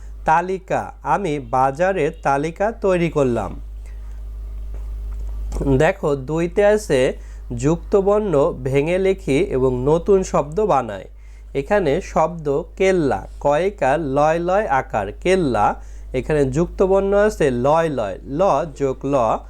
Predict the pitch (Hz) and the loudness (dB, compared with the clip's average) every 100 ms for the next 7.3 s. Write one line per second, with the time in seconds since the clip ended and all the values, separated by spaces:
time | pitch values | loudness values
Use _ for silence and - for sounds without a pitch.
0 | - - - 131 160 190 220 202 196 180 | -16 -16 -2 0 0 -2 -8 -2 -2 0
1 | 196 190 214 214 151 143 156 147 127 151 | 0 2 2 2 2 0 -2 -8 -2 2
2 | 160 160 139 104 - - 113 147 160 190 | 2 2 0 0 -4 -10 -4 -2 2 0
3 | 180 170 131 147 139 139 147 156 165 165 | 2 2 2 0 0 2 2 2 2 2
4 | 143 170 131 139 98 - 113 120 139 131 | 0 0 0 0 0 -4 -8 0 2 2
5 | 110 110 214 - - - - - - - | 2 0 0 -6 -16 -14 -14 -14 -14 -14
6 | - - - - 120 143 170 190 185 107 | -12 -12 -12 -8 0 2 2 -2 -2 -2
7 | 104 117 156 | -4 -6 0